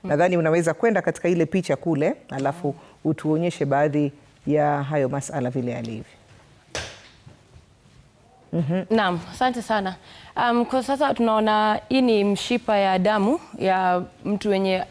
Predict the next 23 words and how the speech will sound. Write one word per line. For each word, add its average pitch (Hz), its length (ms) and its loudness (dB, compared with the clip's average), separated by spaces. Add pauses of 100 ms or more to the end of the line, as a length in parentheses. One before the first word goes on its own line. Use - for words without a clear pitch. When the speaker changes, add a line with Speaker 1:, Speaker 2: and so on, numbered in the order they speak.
(100)
Speaker 3:
tuseme 247 260 2
kwa 208 120 0
mfano, 196 500 0 (340)
uh, 190 140 0
mafuta 196 460 -2
imeenda 175 340 0
pale 196 240 0
kwa 170 120 0
mshipa 247 460 -4 (500)
na 190 160 2
imefanya 190 540 2
ku-, 185 580 4
ku-clog, 208 580 2 (300)
ku-clog 190 380 2
Speaker 2:
Mhm. 185 100 -8
Speaker 3:
pale 185 420 2
m-, 180 220 -4 (280)
damu 190 260 0
mali 160 220 2
inapita. 151 520 -2 (160)
Speaker 2:
Mhm. 160 440 -4
Speaker 3:
So 269 80 2
unapata 226 600 2